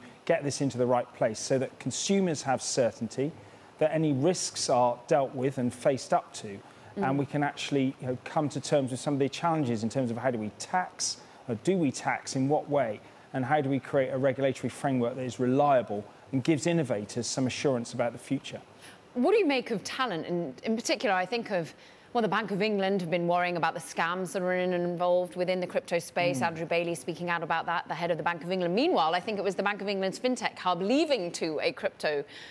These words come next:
Speaker 2: uh, job. Are you seeing more jobs being grown there? Are you see, how do you see the sort of tension between institutional finance moving into the world of that?
Speaker 1: Well, in the U K, we've been a global hub of fintech, and we've seen that to be very resilient.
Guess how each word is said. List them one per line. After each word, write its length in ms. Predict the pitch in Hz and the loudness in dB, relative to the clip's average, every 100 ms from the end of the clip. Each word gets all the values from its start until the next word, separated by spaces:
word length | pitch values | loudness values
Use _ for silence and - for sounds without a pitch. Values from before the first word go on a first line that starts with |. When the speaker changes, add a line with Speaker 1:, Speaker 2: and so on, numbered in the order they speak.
| - - - | -20 -14 -8
Speaker 2:
uh, 240 | 156 120 | -6 -4
job. 460 | 165 208 165 151 147 - 139 - | -2 0 2 2 -2 -6 -2 0
Are 60 | |
you 140 | 226 240 | 2 0
seeing 420 | - 254 269 269 | 0 0 2 4
more 140 | 269 | 2
jobs 340 | 208 240 233 208 | 2 0 0 0
being 200 | 247 233 | -2 0
grown 240 | 226 233 | 0 2
there? 180 | 247 254 | 2 2
Are 40 | |
you 180 | 202 196 | 2 0
see, 260 | 190 - 233 | -2 -4 -2
how 220 | - 233 | 0 0
do 80 | 226 | 0
you 80 | 220 | -2
see 220 | - 240 | -2 0
the 100 | 190 | 0
sort 160 | - 180 | -2 -6
of 80 | |
tension 460 | - 240 214 - 165 | -4 -6 -4 -4 -4
between 340 | - - 180 | -4 -2 0
institutional 580 | 170 - - 220 - 180 | 0 -4 -6 -6 -4 -6
finance 480 | 165 175 170 165 - | -2 -2 0 -2 -4
moving 280 | 180 170 175 | -4 -2 -4
into 180 | 190 - | -4 -6
the 80 | |
world 220 | 139 98 - | -6 -8 -10
of 80 | |
that? 160 | - - - - - - - 190 | -16 -16 -18 -20 -20 -20 0 4
Speaker 1:
Well, 100 | 208 | 6
in 260 | 233 226 | 4 4
the 100 | 202 | 4
U 180 | 190 175 | 6 4
K, 340 | - 185 135 | 4 4 4
we've 320 | 123 151 151 - | 2 2 2 2
been 160 | 143 | 2
a 120 | 127 117 | 2 0
global 560 | - 143 135 123 113 107 | 0 2 4 2 -2 -2
hub 320 | - 147 117 | 0 0 2
of 100 | 107 | -4
fintech, 680 | - 143 123 113 120 101 - | -2 0 0 -4 -8 -8 -2
and 120 | 123 | 0
we've 180 | 127 120 | 0 0
seen 280 | - 135 123 | -2 0 0
that 180 | 113 - | -2 -6
to 100 | - | -6
be 60 | |
very 300 | 110 135 120 | 0 2 2
resilient. 640 | 113 110 147 139 113 110 | 0 -2 0 0 0 -6